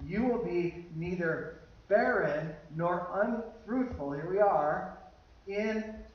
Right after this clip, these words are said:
this relationship to your Lord. Out of that relationship, you will be neither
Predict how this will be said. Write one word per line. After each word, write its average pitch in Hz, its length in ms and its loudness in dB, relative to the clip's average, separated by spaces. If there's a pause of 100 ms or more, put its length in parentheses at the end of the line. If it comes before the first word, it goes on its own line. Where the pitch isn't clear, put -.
(140)
this 175 200 -6
relationship 180 1160 -4
to 175 60 -10
your 165 200 -4
Lord. 127 380 -4 (180)
Out 170 140 -2
of 180 80 -4
that 180 240 -2
relationship, 143 840 -6
you 151 100 -6
will 151 140 -6
be 139 260 -4 (160)
neither 147 380 -8